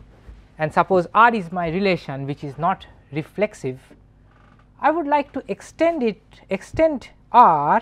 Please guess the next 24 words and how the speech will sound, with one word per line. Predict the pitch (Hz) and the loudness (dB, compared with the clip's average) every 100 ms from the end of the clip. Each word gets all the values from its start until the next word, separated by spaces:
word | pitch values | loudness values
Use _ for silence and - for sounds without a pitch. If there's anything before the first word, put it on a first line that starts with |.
| - _ _ _ | -4 _ _ _
to | 196 | -2
a | 170 | -2
relation, | 190 208 196 185 165 | 0 0 0 -6 -8
let | 156 175 | -6 -8
us | - | -6
say | - 175 170 | -4 -4 0
R | 170 | 0
sub | - - 143 - _ - | 0 -6 -8 -10 _ -6
P, | 277 151 196 262 - - - _ _ _ _ _ _ _ _ _ _ | -4 -6 -10 -14 -20 -20 -20 _ _ _ _ _ _ _ _ _ _
such | - 220 208 | -4 -4 -2
that, | 160 160 - - _ _ _ _ _ _ _ _ _ _ _ _ _ _ _ _ _ _ _ _ _ _ _ _ - | -2 -2 -4 -14 _ _ _ _ _ _ _ _ _ _ _ _ _ _ _ _ _ _ _ _ _ _ _ _ -6
that | 139 220 - - - - | -2 -2 -2 -14 -12 0
R | 262 302 | 0 0
sub | - 196 - - | -2 -4 -4 -6
P | 175 165 202 - _ - | -4 -4 -6 -14 _ -8
is | 196 151 | -6 -2
reflexive | 233 - 285 - - 151 165 - - | -4 -2 -4 -4 -6 -6 -6 -12 -10
and | 156 | -8
it | 147 | -6
is | 165 151 | -8 -6
the | 170 | -8
smallest | - 160 202 294 294 220 | -8 -4 0 0 -2 -8
reflexive | 202 208 202 202 175 - | -8 -6 -6 -8 -10 -12
relation | 165 170 156 - 147 | -6 -4 -4 -6 -12